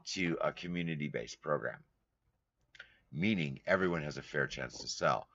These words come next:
I could come up a hundred and fifty times a day in eBay search instead of once or twice, selling the exact same items. It's the search engine that determines if you're gonna be successful or not.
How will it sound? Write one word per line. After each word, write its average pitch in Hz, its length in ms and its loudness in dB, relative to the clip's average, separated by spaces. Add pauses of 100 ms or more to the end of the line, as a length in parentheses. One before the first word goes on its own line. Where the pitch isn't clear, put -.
(360)
I 80 140 8
could 78 180 -4
come 82 180 -2
up 76 160 0
a 71 80 0
hundred 71 300 0
and 64 100 -10
fifty 69 280 -10
times 65 280 -10
a 65 40 -10
day 85 240 0
in 78 80 -2
eBay 69 260 -4
search - 380 -6
instead 62 300 -10
of 55 80 -8
once 53 280 -10
or - 40 -20
twice, - 580 -12 (1300)
selling 57 380 -8
the 55 80 -14
exact 58 460 -8
same 67 200 -10
items. - 540 -14 (2000)
It's - 200 -12
the - 80 -16
search - 380 0
engine 62 280 -8
that 64 120 -6
determines 65 500 -8
if - 100 -18
you're 76 100 -12
gonna 64 140 -8
be 58 100 -10
successful - 640 -12
or 60 120 -8
not. - 280 -8